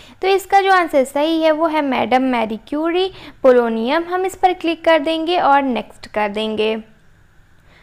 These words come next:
नेक्स्ट क्वेश्चन दिया गया है, निम्न में कौन विदेशी वैज्ञानिक हैं। ऑप्शन है इसके सीवी रमन, दूसरा है माइकल फैराडे, तीसरा है मेघनाथ साहा, और लास्ट है डॉक्टर हरगोविंद खुराना।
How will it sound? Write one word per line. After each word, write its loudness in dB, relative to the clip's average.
नेक्स्ट 0
क्वेश्चन 2
दिया 6
गया 4
है, 6
निम्न -2
में -2
कौन 2
विदेशी 0
वैज्ञानिक 0
हैं। -2
ऑप्शन -2
है 2
इसके -2
सीवी -2
रमन, 0
दूसरा 2
है 4
माइकल 0
फैराडे, 2
तीसरा -2
है 2
मेघनाथ -4
साहा, 2
और 6
लास्ट 2
है 2
डॉक्टर 2
हरगोविंद 0
खुराना। -4